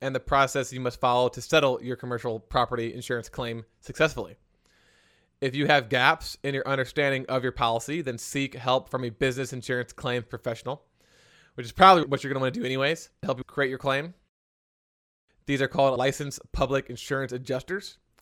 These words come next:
and they can review your claim and advise you on how to achieve the maximum settlement under the terms of your specific property insurance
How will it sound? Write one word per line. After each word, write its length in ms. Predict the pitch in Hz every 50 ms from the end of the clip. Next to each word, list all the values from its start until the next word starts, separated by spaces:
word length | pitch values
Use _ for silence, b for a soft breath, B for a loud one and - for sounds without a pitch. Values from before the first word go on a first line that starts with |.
| b b b b b
and 160 | 127 131 135
they 140 | 135 143 139
can 200 | - 151 139 135
review 340 | 131 123 120 113 143 156 160
your 160 | 165 160 -
claim 320 | - 147 143 139 139 135
and 80 | 131 123
advise 420 | 113 104 120 123 127 131 127 117
you 260 | 123 127 127 123 127 -
on 140 | 117 117
how 280 | 113 - - 127 131 127
to 140 | - - 127
achieve 480 | 113 - - - 139 135 131 120 117
the 120 | 110 123 120
maximum 520 | 120 120 139 143 156 - - 160 143 135
settlement 440 | - - 143 135 131 131 127 127 -
under 180 | - 131 131 131
the 100 | 120 120
terms 420 | - - 151 143 143 139 135 123
of 260 | - - 127 123 110 110
your 160 | 120 120 120
specific 680 | - - - 135 120 - 135 120 135 127 - - _ -
property 400 | - 135 123 - 131 127 127 120
insurance 540 | 113 - - 123 120 117 113 - - -